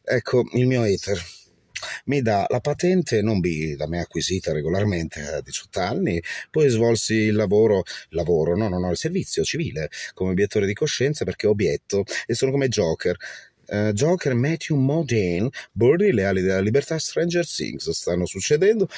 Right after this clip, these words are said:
Matthew Modine, Villain, questo film, Retribution, ecco, Malfalotti che cerebro leso, ah sì? Sì, sì, infatti sono Sylvester Stallone di Rocky cinque, uno dei miei film preferiti.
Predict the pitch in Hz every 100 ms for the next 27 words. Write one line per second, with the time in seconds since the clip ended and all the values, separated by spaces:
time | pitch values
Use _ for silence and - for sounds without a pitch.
0 | - 104 127 - 127 131 117 104 104 98
1 | 139 139 151 185 202 127 - - - -
2 | - - 120 - 95 104 110 95 101 147
3 | 190 202 202 202 - - - 175 - 170
4 | - - - - 202 - 123 156 - 101
5 | - 117 123 135 95 82 92 127 - 165
6 | 180 151 - - 180 - 143 147 117 98
7 | 107 117 113 117 104 - 104 107 95 90
8 | 90 90 - 71 - - - - - -
9 | 285 247 151 131 147 170 160 175 180 127
10 | 139 113 90 - -